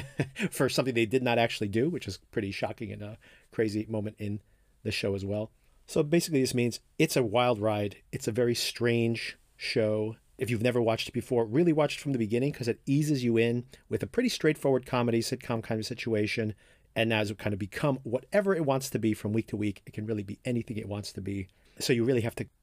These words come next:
meet it on its own terms. But if you are already a fan of Atlanta, just a reminder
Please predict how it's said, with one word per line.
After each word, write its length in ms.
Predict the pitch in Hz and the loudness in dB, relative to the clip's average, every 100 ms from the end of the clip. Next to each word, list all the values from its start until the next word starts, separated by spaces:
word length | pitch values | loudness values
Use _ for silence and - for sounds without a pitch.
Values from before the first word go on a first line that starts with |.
| - | -6
meet 280 | 120 143 | 2 2
it 140 | 135 - | 2 0
on 120 | 120 | -2
its 140 | 110 - | -2 -2
own 200 | 120 113 | -2 -2
terms. 320 | - 117 101 | -2 -2 -2
But 240 | 104 110 - | 0 -2 0
if 200 | 98 113 | -4 -2
you 140 | 120 | 0
are 420 | 170 113 117 165 - _ _ - | 2 2 2 -2 -6 _ _ -6
already 340 | 110 123 110 | -2 0 0
a 60 | 110 | -2
fan 220 | - 113 | -2 -2
of 100 | 117 | -2
Atlanta, 380 | 131 131 120 107 | -2 -2 -2 -2
just 300 | 113 131 - - | -2 -2 -4 -2
a 60 | |
reminder 500 | 143 165 113 92 - | 0 2 0 -2 -10